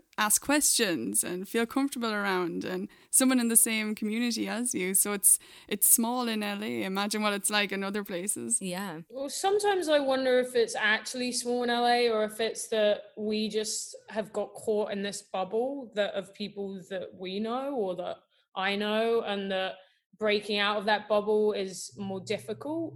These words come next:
Speaker 3: Um, I don't know. I was never, before I moved to L A, I was never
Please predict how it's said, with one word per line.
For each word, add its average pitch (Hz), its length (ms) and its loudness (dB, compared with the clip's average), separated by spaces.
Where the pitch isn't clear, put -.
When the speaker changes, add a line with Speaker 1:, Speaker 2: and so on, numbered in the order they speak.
Speaker 3:
Um, 196 580 -4
I 220 140 6
don't 339 180 4
know. 285 200 4
I 233 180 4
was 330 220 4
never, 226 420 2
before 226 300 -2
I 269 60 2
moved 233 220 -2
to - 100 -4
L 208 140 0
A, 214 180 4
I 214 40 4
was 208 220 -4
never 214 500 0